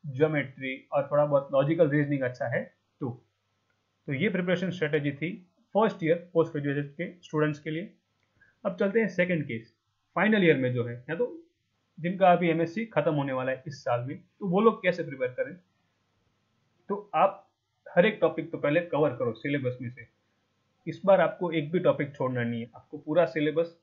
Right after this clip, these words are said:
cover करना है। Definitely अगर आप pure background से हो तो आपको statistics के कोई भी topic करने की जरूरत नहीं है। For example classical mechanics है या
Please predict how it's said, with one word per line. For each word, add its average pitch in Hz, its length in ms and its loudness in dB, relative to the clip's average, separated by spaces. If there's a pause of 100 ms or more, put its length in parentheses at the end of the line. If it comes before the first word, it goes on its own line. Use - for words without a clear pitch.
cover 139 200 4
करना 120 240 -4
है। 120 160 -12 (160)
Definitely 208 300 0
अगर 127 180 2
आप 135 240 -2
pure 143 220 6
background 156 440 0
से 160 120 -4
हो 160 120 2
तो 151 160 -6
आपको 131 220 -4
statistics 147 440 -6
के 160 100 -10
कोई 156 180 -4
भी 160 100 -2
topic 143 320 -4
करने 135 200 -4
की 135 80 -8
जरूरत 151 340 -2 (240)
नहीं 151 220 0
है। 117 100 -6 (480)
For 139 80 6
example 127 380 0
classical 131 420 -2
mechanics 127 500 -8
है 127 180 -2
या 127 120 -6